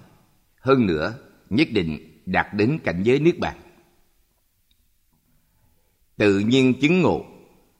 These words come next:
Đại sư Thiện Đạo giải thích, sáu thức tung hoành tự nhiên ngộ,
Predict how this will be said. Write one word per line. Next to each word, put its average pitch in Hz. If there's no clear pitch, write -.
Đại 101
sư 139
Thiện 95
Đạo 73
giải 80
thích, 156
sáu 131
thức 185
tung 131
hoành 76
tự 90
nhiên 113
ngộ, 82